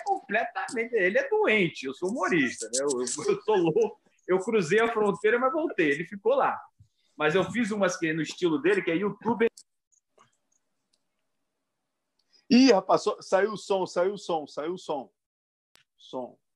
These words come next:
Speaker 1: Opa.
Speaker 2: Ah, agora voltou,
Speaker 1: Voltou, voltou.
Speaker 2: voltou.
Speaker 1: É porque
Speaker 2: Voltou.
Speaker 1: o pessoal do youtuber, "Ah, porque todo mundo fica nessa puxação de saco de youtuber e o caralho." Eu falei, "Ah, então vou fazer ao contrário, vou fazer uma aqui."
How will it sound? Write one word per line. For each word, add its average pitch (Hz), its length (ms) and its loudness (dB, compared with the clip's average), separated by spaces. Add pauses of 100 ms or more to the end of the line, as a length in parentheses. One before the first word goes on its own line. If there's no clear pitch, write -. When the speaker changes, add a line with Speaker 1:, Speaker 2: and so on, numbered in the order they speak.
(160)
Speaker 1:
Opa. 170 500 -2 (280)
Speaker 2:
Ah, 143 260 4
agora 139 300 -2
voltou, 151 340 -2
Speaker 1:
Voltou, 156 220 -2
voltou. 120 180 -6
Speaker 2:
voltou. 104 200 -12 (100)
Speaker 1:
É 156 60 0
porque 196 180 -4
Speaker 2:
Voltou. 220 160 2
Speaker 1:
o 214 40 2
pessoal 175 400 2
do 151 200 -6
youtuber, 156 760 -2
"Ah, 254 120 -4
porque 196 220 -6
todo 277 220 -4
mundo 233 160 -2
fica 214 160 -2
nessa 202 280 -6
puxação 170 400 -6
de 151 120 -12
saco 151 300 -8
de 131 100 -14
youtuber 160 600 -6
e - 20 -4
o 156 60 -8
caralho." 151 300 -2
Eu 180 100 -2
falei, 196 200 0
"Ah, - 20 2
então 180 180 -2
vou 233 100 0
fazer 214 200 0
ao 214 100 0
contrário, 147 600 -2
vou 135 80 -8
fazer 147 240 -6
uma 160 100 -6
aqui." 131 260 -12